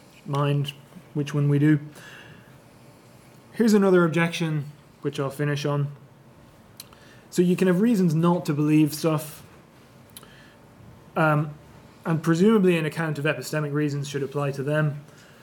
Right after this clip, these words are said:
And it's just not clear how the account I offered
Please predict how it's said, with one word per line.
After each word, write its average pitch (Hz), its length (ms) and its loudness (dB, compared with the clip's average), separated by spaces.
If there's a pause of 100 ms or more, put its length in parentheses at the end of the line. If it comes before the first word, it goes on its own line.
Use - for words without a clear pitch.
(320)
And 165 160 0
it's 156 100 -2
just 180 220 2
not 175 460 0
clear 160 340 2
how 156 140 0
the 147 120 0
account 143 320 -4
I 139 140 -2
offered 139 460 -4